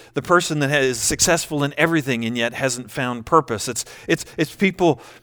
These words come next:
that, that are from all walks of life that just, that need something besides themselves to believe in. I mean, think about it. If, if the center of your universe is you, and you're experiencing what we're experiencing right now,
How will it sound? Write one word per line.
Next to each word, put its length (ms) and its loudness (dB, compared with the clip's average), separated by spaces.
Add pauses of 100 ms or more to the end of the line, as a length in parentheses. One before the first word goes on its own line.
(640)
that, 300 2 (840)
that 140 2
are 140 0
from 260 -4
all 260 6
walks 300 2
of 160 -4
life 300 6
that 120 0
just, 240 -2 (140)
that 160 2
need 280 2
something 520 2
besides 600 2
themselves 760 2
to 120 -4
believe 540 -2
in. 260 -4 (840)
I 80 -4
mean, 120 -2
think 260 -2
about 260 4
it. 140 -2
If, 160 2 (160)
if 160 0
the 80 -2
center 400 0
of 200 0
your 220 2
universe 720 -2
is 260 -4
you, 380 -2 (840)
and 180 4
you're 140 4
experiencing 640 -2
what 160 0
we're 140 -2
experiencing 580 -4
right 260 -2
now, 380 -6